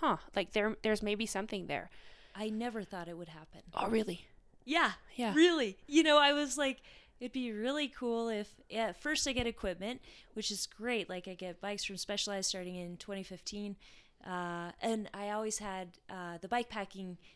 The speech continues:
Speaker 2: bags from Revelate Designs, which is from my hometown in Alaska. So they always, like, set me up with, uh, bags, which is so important 'cause you have to carry all your own stuff.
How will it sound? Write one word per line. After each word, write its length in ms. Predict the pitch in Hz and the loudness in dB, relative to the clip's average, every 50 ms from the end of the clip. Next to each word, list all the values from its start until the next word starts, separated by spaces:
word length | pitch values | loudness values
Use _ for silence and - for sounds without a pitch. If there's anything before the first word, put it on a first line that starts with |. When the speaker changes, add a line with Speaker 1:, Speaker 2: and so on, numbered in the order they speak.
| - | -10
Speaker 2:
bags 280 | - 202 202 202 196 - | -6 -4 -4 -4 -4 -4
from 180 | - 196 190 185 | -6 -6 -8 -6
Revelate 400 | 190 196 190 185 196 190 170 - | -6 -6 -6 -4 -6 -6 -6 -6
Designs, 420 | 175 170 180 180 175 180 175 - | -8 -8 -6 -6 -6 -6 -6 -6
which 160 | 180 160 175 | -6 -4 -4
is 80 | 175 165 | -4 -6
from 180 | - 180 175 | -6 -8 -8
my 100 | 170 165 | -10 -10
hometown 500 | 156 175 175 170 165 - 185 175 165 160 | -10 -10 -10 -10 -10 -10 -10 -10 -10 -10
in 60 | 160 160 | -10 -12
Alaska. 560 | 160 165 175 190 - - - 180 165 160 - - - - - - - | -10 -10 -10 -10 -10 -10 -10 -10 -10 -10 -12 -16 -20 -20 -20 -16 -10
So 100 | - - | -10 -8
they 180 | - 196 196 190 | -6 -4 -4 -4
always, 680 | - 139 202 208 214 208 208 202 202 196 - - - - | -4 -2 -2 0 2 2 2 2 0 0 -2 -4 -4 -6
like, 200 | 190 180 175 - | -6 -6 -6 -4
set 200 | - 220 202 196 | -4 -4 -4 -2
me 140 | 208 196 196 | -2 -2 -2
up 180 | 190 185 - | -4 -4 -6
with, 200 | - 185 180 170 - - - - - - - - - - - | -6 -6 -6 -8 -8 -14 -20 -20 -20 -20 -20 -20 -20 -16 -12
uh, 220 | 180 175 165 165 | -10 -8 -8 -4
bags, 360 | - 240 277 285 269 - - | 2 4 4 6 4 4 0
which 200 | 208 185 - - | -4 -4 -4 -2
is 80 | 185 - | 0 0
so 200 | - - 202 190 | 0 2 0 -2
important 380 | 180 175 - 202 190 180 175 | -4 -6 -6 -6 -6 -8 -8
'cause 100 | - 170 | -8 -8
you 60 | - 185 | -6 -6
have 100 | 175 170 | -8 -10
to 60 | - | -10
carry 300 | - - 185 185 175 175 | -12 -10 -8 -6 -6 -6
all 100 | 175 170 | -6 -6
your 160 | 170 170 170 | -6 -6 -6
own 140 | 170 165 165 | -6 -6 -2
stuff. 400 | 156 - - - 196 196 180 170 | -2 -2 -2 -2 -4 -6 -6 -8